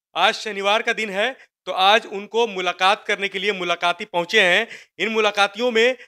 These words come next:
शामिल कौन-कौन है, तो सारे के सारे नाम जो है वो बहुत ही बड़े नाम हैं। पहला नाम बीजेपी से बागी शत्रुघ्न सिन्हा है, दूसरा कांग्रेस के शकील अहमद और जेएमएम की ओर से पहुंचे हैं हेमंत सोरेन। इसके साथ ही साथ सुबोध कांत सहाय भी मिलने के लिए पहुंचे।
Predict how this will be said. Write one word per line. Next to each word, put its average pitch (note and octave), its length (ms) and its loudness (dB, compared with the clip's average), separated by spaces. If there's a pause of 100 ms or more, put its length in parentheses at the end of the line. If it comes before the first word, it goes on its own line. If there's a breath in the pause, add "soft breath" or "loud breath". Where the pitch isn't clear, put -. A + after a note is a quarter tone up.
(160)
शामिल A3+ 420 2
कौन-कौन G3 420 -2
है, F3+ 180 -2
तो G#3+ 120 -12
सारे G3+ 360 -2
के A#3+ 80 -8
सारे G3 340 2
नाम G3 240 0
जो F3+ 120 -6
है G3+ 120 0
वो G#3 100 -2
बहुत D#3+ 320 -2
ही G#3+ 60 -8
बड़े F3+ 260 2
नाम E3 220 0
हैं। A2+ 180 -12 (400 soft breath)
पहला G3+ 260 4
नाम A#3 260 0 (320 soft breath)
बीजेपी A3 560 -4
से A#3 200 2
बागी G#3+ 440 2
शत्रुघ्न G3 480 -4
सिन्हा G#3+ 320 0
है, G#3 300 -2 (720)
दूसरा A#3 300 0
कांग्रेस A3+ 380 0
के A3 80 -8
शकील A3+ 360 0
अहमद A3+ 280 2 (360 soft breath)
और D#3+ 120 0
जेएमएम A3+ 400 0
की A#3 140 -8
ओर A3+ 160 2
से A3 100 -12
पहुंचे G3 360 -4
हैं G#3+ 100 0
हेमंत G3+ 300 -2
सोरेन। G3 400 2 (400)
इसके A3+ 220 -4
साथ G#3 180 2
ही G#3 120 -6
साथ A3+ 200 2
सुबोध G#3+ 540 -2
कांत A3 260 -2
सहाय G3 360 4
भी G3+ 100 -6
मिलने G3+ 260 -4
के G#3 80 -10
लिए G3+ 120 -6
पहुंचे। F#3+ 440 -6